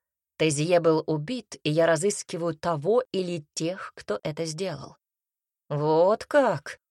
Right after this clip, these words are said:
Но я видел его в последний раз давно, года четыре назад или даже больше.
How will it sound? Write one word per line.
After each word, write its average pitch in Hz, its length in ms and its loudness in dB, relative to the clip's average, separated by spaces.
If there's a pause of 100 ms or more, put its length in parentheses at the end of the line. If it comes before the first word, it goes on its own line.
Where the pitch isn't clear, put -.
(300)
Но 202 380 2
я 208 180 6
видел 214 440 0
его 180 440 0
в 214 100 -6
последний 180 520 0
раз 196 240 4
давно, 160 640 0 (400)
года 160 340 2
четыре 175 560 -2
назад 175 480 -2
или 160 160 -2
даже 147 320 2
больше. 156 580 -6